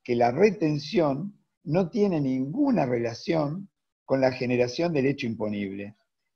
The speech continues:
Desde este punto de vista, este,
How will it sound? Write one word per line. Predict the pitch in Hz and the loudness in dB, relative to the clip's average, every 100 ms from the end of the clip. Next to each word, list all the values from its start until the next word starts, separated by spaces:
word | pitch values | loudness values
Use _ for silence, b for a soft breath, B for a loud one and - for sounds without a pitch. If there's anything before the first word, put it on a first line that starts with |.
| _ - | _ -2
Desde | 143 196 | 4 4
este | 196 226 160 | 4 0 0
punto | 233 196 175 | 0 0 4
de | 170 175 | 6 6
vista, | 175 - - 131 190 - _ B B B - | 0 -4 -4 -4 -4 -14 _ B B B -4
este, | 120 120 - 117 113 113 110 104 | -2 -2 -2 0 2 2 2 2